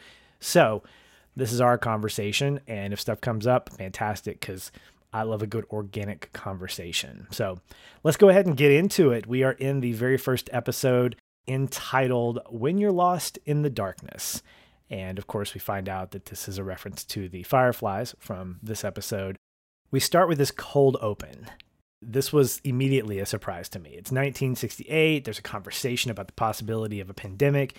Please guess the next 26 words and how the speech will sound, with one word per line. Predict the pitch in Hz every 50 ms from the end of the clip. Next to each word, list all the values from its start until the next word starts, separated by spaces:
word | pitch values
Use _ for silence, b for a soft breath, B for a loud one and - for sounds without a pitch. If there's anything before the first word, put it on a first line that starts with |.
| b b b b b b
and | 120 104
specifically | - - - - - - 240 220 180 139 - - 104 95 92 95 b b b b b b b b b b b b -
the | 107
potential | 101 - - 151 147 - 147 139 135
for | 123 - - 120 113 110 117 - -
a | -
fungus, | - 120 110 104 87 - - - - - - - - _ _ _ -
uh, | 87 85 92
essentially | - - 147 - - 107
setting | 101 - - 151 147 147 139
us | 127 - -
up | 120 113 104 _ _ -
for | - 120 107 107 107 98
what | 101 123 123 -
the | 135 120
infection | 110 101 - 120 - - - 120 110 107 107 -
is | 117 107 104
going | 95 107 104 101 101
to | 101 - - 117 -
originate | 110 101 101 104 98 - 98 92 92 - -
from. | - - 175 175 123 76 - - - _ B B B B B B B B B -
Now, | 143 139 117 95 - _
as | - 127 -
someone | - 160 156 156 151 131
who | 135 135
mentioned | 127 135 143 135 - 139 127 123 123 120 117